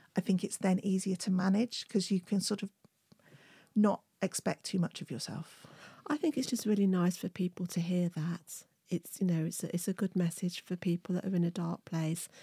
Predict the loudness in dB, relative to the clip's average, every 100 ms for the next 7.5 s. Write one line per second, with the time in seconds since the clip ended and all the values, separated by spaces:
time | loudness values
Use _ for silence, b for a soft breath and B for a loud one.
0 | B B 4 4 2 0 2 2 0 0
1 | -2 B B B 0 2 2 0 -4 -6
2 | 0 0 0 -4 -4 -4 -2 0 0 2
3 | 0 -4 B B B -4 -4 -6 0 4
4 | 4 4 2 0 B B B -4 0 2
5 | 2 0 0 4 4 4 2 4 4 2
6 | -2 b b b b _ _ _ -2 0
7 | 2 4 4 0